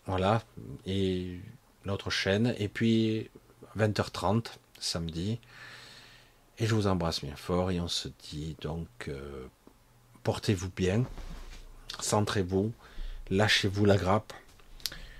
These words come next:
Recentrez-vous. Occupez-vous de vous, de votre famille. Ne vous laissez pas trop distraire. Ne vous éclatez pas mentalement, physiquement, énergétiquement.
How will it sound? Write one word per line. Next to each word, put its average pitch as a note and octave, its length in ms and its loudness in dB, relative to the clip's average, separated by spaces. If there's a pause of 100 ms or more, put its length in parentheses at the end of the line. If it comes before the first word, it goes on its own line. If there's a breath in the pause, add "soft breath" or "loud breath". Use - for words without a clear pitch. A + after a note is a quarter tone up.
Recentrez-vous. G#2 880 4 (100)
Occupez-vous A#2 640 6
de G#2 120 0
vous, F#2+ 240 -2 (100)
de F#2+ 100 -2
votre A2 260 2
famille. F2 480 2 (1300 loud breath)
Ne A2 280 2
vous A#2+ 180 6
laissez B2+ 300 8
pas A#2+ 180 6
trop - 240 8
distraire. G2 600 6 (100)
Ne G#2+ 180 4
vous A2 260 2
éclatez A2+ 460 2
pas F#2 380 4
mentalement, F#2+ 600 4
physiquement, G2 640 -2
énergétiquement. F#2+ 720 -2